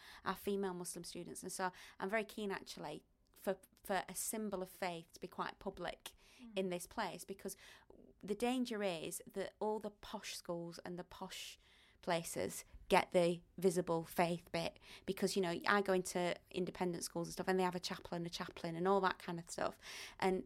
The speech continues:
Speaker 1: it's seen as a bit kind of highbrow to have that kind of thing, and it's not like that.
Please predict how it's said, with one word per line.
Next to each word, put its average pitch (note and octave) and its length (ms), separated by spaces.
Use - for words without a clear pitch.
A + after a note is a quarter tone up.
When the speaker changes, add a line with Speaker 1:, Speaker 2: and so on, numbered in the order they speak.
Speaker 1:
it's - 200
seen G#3 200
as F#3+ 100
a G3 40
bit - 180
kind F#3 260
of F3 220
highbrow F#3 720
to - 120
have F3 200
that - 200
kind F3 240
of F3 60
thing, F3 120
and G#3 120
it's - 160
not A3 200
like F#3+ 280
that. D#3+ 240